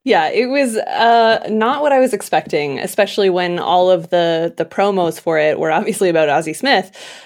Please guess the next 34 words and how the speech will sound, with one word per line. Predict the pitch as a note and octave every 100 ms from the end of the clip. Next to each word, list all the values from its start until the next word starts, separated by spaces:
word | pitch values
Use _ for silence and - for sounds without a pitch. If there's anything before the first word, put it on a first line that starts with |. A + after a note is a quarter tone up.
| -
but | F#3+
he | A3+
was | E4 C4+
really | B3 A3
only | G#3 F#3
there | F3 F3+ F3+ E3+ - _ _ _ _ _ _ _
to | -
be | F#3 F#3 F#3
the | E3 E3 F3+ E3+
guy | F3 D#3+ D#3+ D#3+ D#3
that | E3+ D#3+ - - _ _ -
people | F#3+ F3 D3+
knew | D#3+ G#3 E3 C3+ F3 -
<laughs> | - -
who | B3
wore | F#3+ F3 D#3+ D#3 - A#3 -
<laughs> | - -
a |
powder | F#3 G3 F3+ F3+
blue | F3+ E3
jersey. | F#3 A3+ F#3 D#3+ - - -
Everything | A2 G3+ G#3 A3 G3
about | F#3 E3 D#3+ - -
sort | - E3+
of | E3
creating | E3+ E3 F#3 D#3+
them | D#3 E3+
seemed | E3+ E3+ F3
to | F3
stem | - E3 D#3+
from | E3+ D#3+ D#3 - - - -
Kerry | E3+ D#3+
Robinson. | F#3 F3+ E3+ D3
Now, | A3